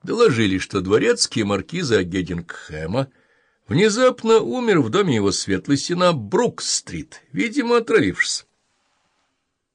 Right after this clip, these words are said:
Мы тут же взяли это дело в работу. Руководство расследованием возложили на инспектора Тотмана. Я тогда дослужился лишь до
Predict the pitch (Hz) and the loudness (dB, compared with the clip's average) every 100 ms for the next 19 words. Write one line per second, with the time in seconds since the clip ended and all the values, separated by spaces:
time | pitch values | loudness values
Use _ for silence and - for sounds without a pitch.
0 | _ - 247 262 277 143 127 104 202 175 | _ -6 -4 2 2 4 2 4 4 4
1 | - 98 120 156 113 90 76 71 - _ | 2 0 2 2 0 0 -4 -12 -18 _
2 | _ _ _ _ _ _ _ _ _ _ | _ _ _ _ _ _ _ _ _ _
3 | 170 85 _ _ _ _ _ _ _ _ | _ _ _ _ _ _ _ _ _ _
4 | - 120 135 185 269 285 - 196 208 196 | -2 2 4 4 4 2 0 2 4 2
5 | - 113 117 - - - 226 233 185 135 | 0 2 2 4 0 0 -2 0 2 2
6 | 113 110 - 110 98 113 98 185 226 208 | 2 -2 -4 -4 -2 0 0 0 -2 -4
7 | - _ _ - 107 113 107 - 151 147 | -6 _ _ -8 -2 0 0 -2 0 0
8 | - 127 117 _ - 139 - - 67 - | 0 0 -2 _ 0 0 0 -12 -14 -16
9 | - _ _ _ _ _ _ _ - 131 | -20 _ _ _ _ _ _ _ -4 -2
10 | - 110 101 120 110 - 110 110 110 - | -2 -4 0 0 0 -2 -2 -2 -2 -2
11 | 110 - - 113 110 | -2 -4 0 0 0